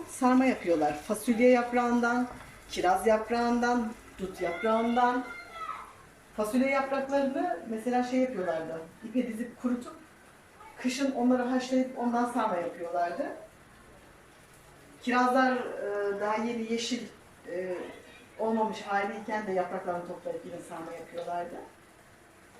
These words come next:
Bizim Keskin de pek bilmezler içli köfteyi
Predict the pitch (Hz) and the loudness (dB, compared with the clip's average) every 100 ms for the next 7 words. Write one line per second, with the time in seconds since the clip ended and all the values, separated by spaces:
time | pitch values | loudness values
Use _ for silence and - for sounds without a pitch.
0 | - - - - - - - - - 226 | -20 -20 -20 -20 -20 -20 -20 -20 -4 0
1 | 254 - 254 - 320 311 339 320 - 302 | 0 2 0 0 -2 -2 -2 -4 -8 -6
2 | 311 330 302 247 254 277 277 277 - 285 | -2 -2 0 0 0 -2 0 0 0 -4
3 | 311 - | -4 -6